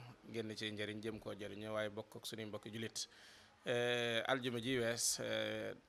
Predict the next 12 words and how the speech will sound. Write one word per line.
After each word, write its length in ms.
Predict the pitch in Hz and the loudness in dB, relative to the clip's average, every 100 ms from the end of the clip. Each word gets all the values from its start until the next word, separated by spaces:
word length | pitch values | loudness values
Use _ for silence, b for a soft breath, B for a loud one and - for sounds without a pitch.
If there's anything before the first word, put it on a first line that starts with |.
| - | 2
àndoon 280 | 127 120 113 | 2 2 0
nañ 80 | 110 | 0
ak, 220 | 110 - | -2 0
eh, 260 | 113 110 104 | 2 2 2
sunu 220 | - 110 | -2 -2
sëriñ, 320 | 113 117 113 117 | -2 -2 -2 -4
ak 80 | |
Cheikh 240 | 113 117 101 | -4 -4 -4
Docteur 360 | 110 - - 104 | -8 -4 -6 -4
Serigne 340 | - 110 110 | -4 -4 -4
Elimane 300 | 104 107 104 | -4 -4 -4
Ndiaye, 340 | 101 117 120 | 4 6 6